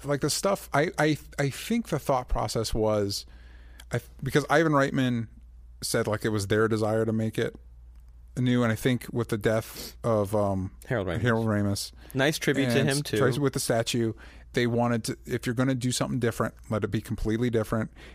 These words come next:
Speaker 1: And also, I would imagine some of the thought process was, like, we don't, with these introducing these women Ghostbusters, we wanna show that they're smart on their own and they're creating their stuff on their own. But they create so many new things.
Speaker 2: It's like,
Speaker 1: Like,
Speaker 2: what,
Speaker 1: with,
Speaker 2: where are you
Speaker 1: you could've,
Speaker 2: getting it?
Speaker 1: yeah,
Speaker 2: Yeah.
Speaker 1: you could've, you could've just, like,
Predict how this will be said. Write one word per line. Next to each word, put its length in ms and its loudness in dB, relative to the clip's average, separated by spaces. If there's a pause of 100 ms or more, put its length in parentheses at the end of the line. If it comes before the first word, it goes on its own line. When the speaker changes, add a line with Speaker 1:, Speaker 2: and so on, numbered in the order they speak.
Speaker 1:
And 140 0
also, 340 0
I 80 0
would 160 2
imagine 320 0
some 140 -2
of 40 -2
the 60 -4
thought 220 -2
process 340 -4
was, 220 -2
like, 180 -4
we 60 0
don't, 180 -2 (460)
with 140 -4
these 160 -2
introducing 420 -2
these 100 -4
women 220 0
Ghostbusters, 500 -2
we 60 0
wanna 160 0
show 180 -4
that 100 -6
they're 160 4
smart 300 0
on 80 -2
their 140 0
own 200 4
and 80 2
they're 80 0
creating 280 0
their 80 0
stuff 240 -4
on 80 -6
their 160 -2
own. 240 2 (420)
But 80 2
they 100 2
create 300 0
so 320 0
many 300 2
new 340 2
things. 640 -2 (880)
Speaker 2:
It's 140 -2
like, 100 2
Speaker 1:
Like, 100 6
Speaker 2:
what, 200 8
Speaker 1:
with, 80 0
Speaker 2:
where 160 8
are 40 6
you 120 4
Speaker 1:
you 80 4
could've, 220 6
Speaker 2:
getting 220 6
it? 200 2
Speaker 1:
yeah, 140 6
Speaker 2:
Yeah. 200 6
Speaker 1:
you 60 6
could've, 220 6
you 120 0
could've 220 2
just, 220 -2 (300)
like, 320 -2